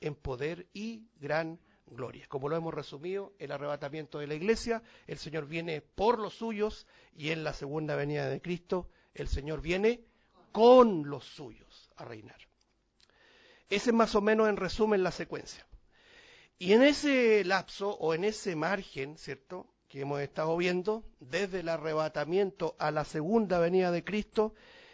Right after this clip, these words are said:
hemos estado abordando varios acontecimientos también intermedios, como la apostasía, ¿cierto? ¿Se acuerda? Hemos estado hablando lo que la Biblia dice de la manifestación del inicuo, el hijo de pecado, el hombre de pecado,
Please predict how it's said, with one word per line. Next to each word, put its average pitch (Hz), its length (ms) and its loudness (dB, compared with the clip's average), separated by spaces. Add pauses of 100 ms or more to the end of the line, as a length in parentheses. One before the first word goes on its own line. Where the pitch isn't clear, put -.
(140)
hemos 220 340 6
estado 214 320 4
abordando 190 540 2
varios 220 380 -4
acontecimientos 180 880 -6
también 165 320 -4
intermedios, 165 800 -10 (480)
como 147 240 -8
la 131 120 -6
apostasía, 139 760 -10 (260)
¿cierto? 208 400 -12
¿Se 190 100 -10
acuerda? 180 380 -2 (440)
Hemos 165 280 2
estado 165 300 6
hablando 160 400 4
lo 151 140 -2
que 147 120 -6
la 143 100 0
Biblia 156 300 0
dice 165 280 -4
de 147 120 -4
la 143 120 -4
manifestación 147 880 -4
del 151 180 -2
inicuo, 180 420 -2
el 156 100 -4
hijo 160 240 -4
de 143 100 -6
pecado, 185 420 -2
el 160 80 -2
hombre 170 240 -4
de 156 120 -6
pecado, 175 460 2